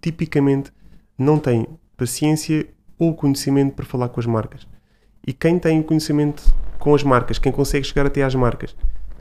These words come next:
consegue claramente, hum, ajudar nesse,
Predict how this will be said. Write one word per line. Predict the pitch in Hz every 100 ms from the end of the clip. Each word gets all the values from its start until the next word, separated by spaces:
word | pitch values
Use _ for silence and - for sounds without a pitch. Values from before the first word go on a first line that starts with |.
| -
consegue | - 147 156 151 147
claramente, | - 143 139 131 131 127 - -
hum, | - 123 123 123 127 160 _ -
ajudar | 117 123 123
nesse, | 127 123 - 123 123